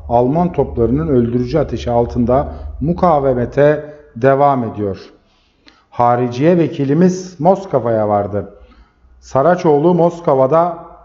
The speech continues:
hararetle karşılandı ve istasyon Türk ve Sovyet bayraklarıyla süslendi diyor efendim. Harici vekilimiz Saraçoğlu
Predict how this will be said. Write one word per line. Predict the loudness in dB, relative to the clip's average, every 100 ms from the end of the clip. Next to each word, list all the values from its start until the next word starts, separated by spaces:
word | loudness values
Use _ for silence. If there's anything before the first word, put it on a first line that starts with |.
| -2
hararetle | 2 2 2 0 -4 -2
karşılandı | -2 -2 -2 -2 0 2 2 0 -12 -10 -2
ve | -2
istasyon | -2 -2 -2 -2 -2 -2 -6 -18 _ 0
Türk | 0 2 -2
ve | -4
Sovyet | 0 0 0 -2 -2
bayraklarıyla | 0 0 -4 -4 -4 -4 -2 -2 -4 -10 -20 _ _ _
süslendi | -16 -12 0 2 2 -2 0
diyor | 2 2 0
efendim. | -6 -2 -2 -2 -2
Harici | -2 0 -2 -2 -4 -4 -6 -18 -6
vekilimiz | -6 -4 -4 -2 -2 -4 -8
Saraçoğlu | -4 -2 -4 -4 -4 -4 -8